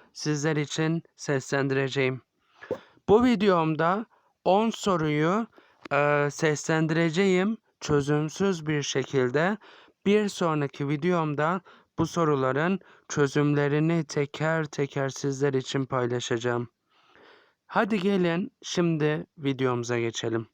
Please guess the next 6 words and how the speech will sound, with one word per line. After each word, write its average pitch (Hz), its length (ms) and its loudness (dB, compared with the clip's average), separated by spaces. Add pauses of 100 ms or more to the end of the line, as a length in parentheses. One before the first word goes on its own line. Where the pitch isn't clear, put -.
(1040)
Birinci 220 420 6
sorumuz, 151 720 2 (720)
A, 160 440 4 (340)
B 156 380 2 (240)
ve 147 260 2
C 135 400 0